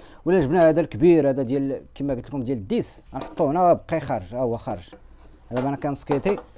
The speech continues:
وهذا كيكون خارج والرويضه كاين هنا، راه بدا نتوشيه برجلي الا كان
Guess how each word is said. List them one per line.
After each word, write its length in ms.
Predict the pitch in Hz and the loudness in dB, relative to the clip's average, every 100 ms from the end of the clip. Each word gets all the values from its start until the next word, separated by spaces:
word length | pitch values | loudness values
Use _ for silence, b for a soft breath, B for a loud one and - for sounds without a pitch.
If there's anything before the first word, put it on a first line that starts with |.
| - - | -16 -6
وهذا 280 | 143 139 135 | 0 2 2
كيكون 360 | 143 143 151 135 | -2 -4 -4 -4
خارج 500 | 95 202 156 110 - - - _ _ - _ - | 2 2 2 -4 -14 -20 -20 _ _ -20 _ -8
والرويضه 380 | 143 151 147 139 | -2 0 2 0
كاين 200 | 147 135 | -2 -4
هنا، 220 | 139 214 | 0 2
راه 100 | 226 | 2
بدا 200 | 165 208 | 2 0
نتوشيه 340 | 202 202 202 | -2 -2 0
برجلي 320 | 156 151 135 165 | 0 -2 -2 -2
الا 80 | |
كان 180 | 165 156 | -2 -6